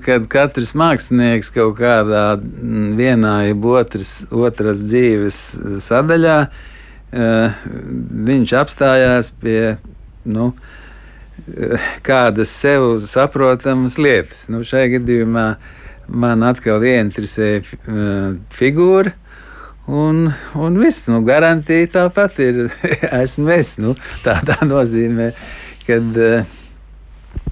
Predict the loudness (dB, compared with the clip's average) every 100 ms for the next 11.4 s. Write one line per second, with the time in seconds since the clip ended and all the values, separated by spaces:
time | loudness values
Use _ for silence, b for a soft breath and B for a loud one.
0 | -12 -16 B B -6 0 2 2 -2 -6
1 | -2 2 2 2 2 2 2 2 -2 -2
2 | -2 0 2 2 2 -2 -2 -2 0 -2
3 | -4 -2 -4 -2 -4 -4 -2 0 0 0
4 | 0 0 0 -2 -8 -8 -4 -4 -2 0
5 | 2 2 0 -8 -6 -6 -4 -4 -4 -2
6 | -2 -2 0 2 2 2 0 -6 -6 -4
7 | -4 B B B B B -18 -14 -8 -4
8 | -2 0 0 0 -2 -2 -4 -4 -2 0
9 | 2 0 0 -2 -4 -2 -2 0 2 4
10 | 4 2 2 2 2 0 2 4 4 4
11 | 2 0 -4